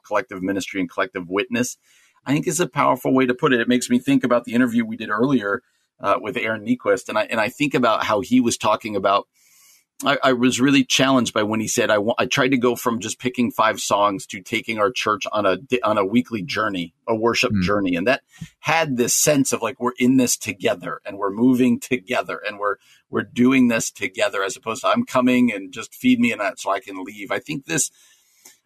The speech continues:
Speaker 1: I, I think the church has an opportunity too in a very individualized culture to reclaim this kind of,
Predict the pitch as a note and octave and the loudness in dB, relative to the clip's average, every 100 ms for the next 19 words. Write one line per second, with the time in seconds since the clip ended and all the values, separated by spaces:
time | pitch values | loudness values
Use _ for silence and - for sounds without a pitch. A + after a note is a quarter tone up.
0 | - B2+ C3+ A#2+ - D3+ D#3 - C3 B2+ | -2 0 0 -2 0 0 0 0 -2 0
1 | - C3 C3+ B2 A#2 A2+ A2 A2 - F#2 | 2 2 2 0 0 0 0 -2 -2 -2
2 | C#3+ C3+ G2 G2 - F3 C#3+ A2 A2 G#2+ | 2 2 0 -8 -4 2 2 2 -4 -2
3 | A#2 A#2 A#2 B2 A#2+ A#2 G#2+ G#2+ A2+ G2+ | 0 0 0 0 0 2 -2 -4 0 0
4 | G2+ - - C3 - G#2 - G#2+ G#2 G#2 | 0 -6 -4 -4 -4 -6 -6 -8 -8 -12
5 | - - B2+ B2+ A2 G2 F#2+ - G#2+ A2 | -12 0 4 4 2 -4 -8 -8 -6 -6
6 | G#2 G2 F#2 | 0 -2 -2